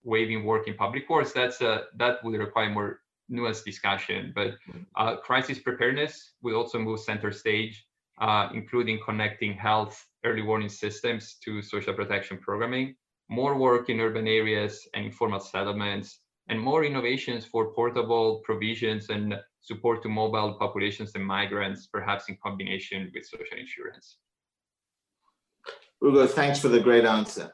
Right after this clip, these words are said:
Speaker 2: Thanks to all of our panelists, to Joan, Natalia, Ugo, Gordana, Dom,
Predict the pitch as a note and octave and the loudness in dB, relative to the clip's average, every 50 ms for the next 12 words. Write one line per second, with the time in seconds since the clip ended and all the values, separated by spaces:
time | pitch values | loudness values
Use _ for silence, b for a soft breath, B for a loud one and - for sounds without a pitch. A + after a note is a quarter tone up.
0 | _ _ _ - D3 D#3+ F3 - - F3+ - D#3+ D3+ D3+ D3+ C#3+ B2+ C3 B2+ B2+ | _ _ _ -2 -2 -2 0 0 0 2 4 6 6 8 8 6 4 2 0 -2
1 | B2+ - B2+ B2 A#2+ B2 B2 B2 A#2+ A#2 - - G2+ F#2 - B2 A#2+ A#2+ A#2+ B2 | -4 -6 -6 -6 -4 -4 -4 -4 -4 -6 -8 -14 -18 -10 -6 -2 -2 0 0 0
2 | A#2+ A#2 A#2+ A#2 A#2 - B2+ A#2 A2+ A#2 A#2 A#2 A#2 A#2 A2+ A2 G#2+ - B2 A2+ | -2 -2 -4 -6 -6 -6 -6 -4 -2 -2 -2 -2 -2 -2 -4 -4 -6 -4 -4 -2
3 | A#2 A#2 A2+ A2+ A2+ - - _ _ _ _ _ _ G#2+ G#2 G#2 A2 A2 A2+ A2+ | -2 0 -2 -2 -4 -8 -12 _ _ _ _ _ _ -8 -6 -4 -2 -2 -2 -2
4 | A2+ A2 A2 A2 - - - A#2+ A#2 A2+ A2+ A#2 A2+ G#2+ | -2 -4 -6 -8 -10 -10 -6 -4 -4 -2 -4 -4 -6 -10